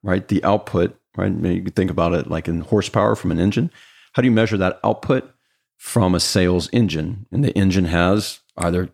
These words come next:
two, four, six, eight, twelve, twenty-four, two hundred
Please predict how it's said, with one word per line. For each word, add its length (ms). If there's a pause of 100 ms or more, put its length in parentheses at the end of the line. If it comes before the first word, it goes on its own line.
(220)
two, 300
four, 300
six, 360
eight, 280
twelve, 420
twenty-four, 580 (120)
two 180
hundred 480